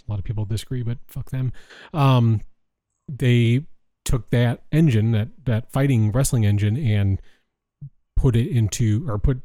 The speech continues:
like, Def Jam into it. So they put rappers, hip hop, like, all this stuff into these games, and you're, you know, playing, like, a couple of Wu-Tang characters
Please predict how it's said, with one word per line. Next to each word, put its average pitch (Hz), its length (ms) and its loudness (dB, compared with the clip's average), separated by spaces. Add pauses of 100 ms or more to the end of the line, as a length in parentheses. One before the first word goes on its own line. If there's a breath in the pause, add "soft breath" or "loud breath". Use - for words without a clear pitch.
(160)
like, 110 400 -6
Def - 180 0
Jam 101 420 0 (140)
into 131 240 0
it. 101 100 -4
So 110 100 -2
they 107 40 0
put 127 220 -4 (220)
rappers, 104 500 -2 (480)
hip 110 220 0
hop, 101 240 -2 (180)
like, 110 240 -4
all 127 180 0
this 113 140 2
stuff 120 280 0
into 127 200 2
these 107 180 0
games, 120 340 2
and 101 200 -2 (420 soft breath)
you're, 113 300 -2 (100)
you 131 100 0
know, 117 100 2
playing, 131 340 2
like, 104 240 -2 (520)
a 160 40 -14 (760)
couple 123 320 0
of 110 80 0
Wu-Tang 110 640 2 (320)
characters 110 720 -6